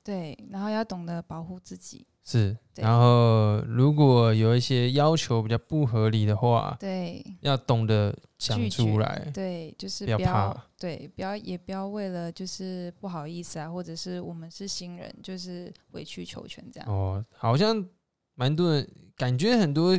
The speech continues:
Speaker 2: 刚开始的新手，可能他们遇到一些老鸟比较不懂得讲出自己的想法这样。
Speaker 1: 对，对，对，对，就是会跟着他们这样子。
Speaker 2: 大声地讲出来。
Speaker 1: 对，就是不要怕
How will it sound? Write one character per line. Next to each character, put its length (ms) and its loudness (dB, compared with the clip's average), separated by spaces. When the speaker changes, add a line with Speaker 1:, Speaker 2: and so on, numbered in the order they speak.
Speaker 2:
刚 180 0
开 220 4
始 200 0
的 60 2
新 260 -2
手， 220 4
可 120 -2
能 80 0
他 140 2
们 140 -2
遇 80 -2
到 140 0
一 20 2
些 220 2
老 200 4
鸟 200 4
比 120 0
较 120 4
不 140 -2
懂 220 2
得 520 -4
讲 200 0
出 140 2
自 160 -2
己 80 4
的 100 4
想 280 -2
法 200 -4
这 160 -8
样。 160 -4
Speaker 1:
对， 160 -10
对， 80 -16
对， 220 -16
对， 160 -12
就 180 -8
是 200 -6
会 180 -6
跟 260 -8
着 160 -10
他 200 -10
们 260 -14
这 80 -18
样 220 -16
子。 160 -20
Speaker 2:
大 160 6
声 160 4
地 80 4
讲 160 0
出 120 -2
来。 220 -4
Speaker 1:
对， 240 -6
就 140 -14
是 80 -10
不 140 -10
要 120 -8
怕 260 -10